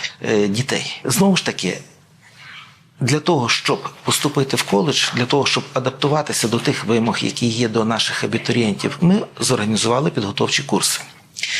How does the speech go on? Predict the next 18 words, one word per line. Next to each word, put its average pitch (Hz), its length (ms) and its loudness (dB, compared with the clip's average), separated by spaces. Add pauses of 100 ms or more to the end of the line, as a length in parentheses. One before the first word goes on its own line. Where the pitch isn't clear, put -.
(200)
На 131 100 2
підготовчих 165 600 2
курсах - 400 0
студенти 151 440 0
будуть 143 480 2 (220)
розбирати 143 600 0
ті 180 160 2
задачі 113 560 0 (600)
і, 135 200 4
е, 127 440 2
розглядати 135 640 2
ті - 240 -2
питання, 165 460 2
які 123 320 2
будуть 165 400 2
винесені 143 680 2
на 135 320 4
вступні - 440 0